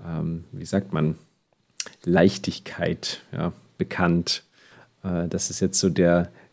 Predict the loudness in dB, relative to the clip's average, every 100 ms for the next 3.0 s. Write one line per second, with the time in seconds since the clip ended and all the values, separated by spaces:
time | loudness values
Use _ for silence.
0 | _ _ _ 0 4 6 6 6 4 6
1 | 8 10 10 10 8 6 6 6 6 4
2 | 0 _ _ _ _ _ -4 0 0 0